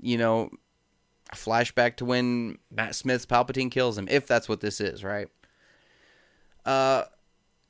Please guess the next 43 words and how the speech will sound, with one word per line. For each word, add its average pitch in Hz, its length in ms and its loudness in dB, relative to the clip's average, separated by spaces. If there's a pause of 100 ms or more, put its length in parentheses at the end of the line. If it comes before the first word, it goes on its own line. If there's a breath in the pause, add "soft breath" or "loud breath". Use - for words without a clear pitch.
(280)
and, 147 260 -4
and 151 160 2
I 139 80 4
hope 127 460 2
to 120 100 -8
God 110 260 2
that's 104 200 0
not 104 180 0
what 104 120 -2
it 101 60 -2
is. 104 140 0
I 110 60 4
hope 127 160 4
Matt 123 180 2
Smith's 117 300 -2
just 110 160 -8
playing 110 260 0
some 107 260 0
random 101 280 0
character. 117 480 2
You 113 120 -2
know, 110 200 2
we 110 100 -2
don't 120 160 -2
need 113 160 -4
to 104 80 -6
see 107 260 -4
the 101 180 -4
Emperor 107 280 -4
again. 104 180 -4
I 165 100 2
would 151 120 4
love 147 280 6
to 226 60 -2
see 117 160 -2
the 101 120 -2
Emperor 95 180 -8
again, 95 180 -10
but 127 100 0
we 160 80 2
don't 120 180 -2
need 127 160 -2
it. - 180 -12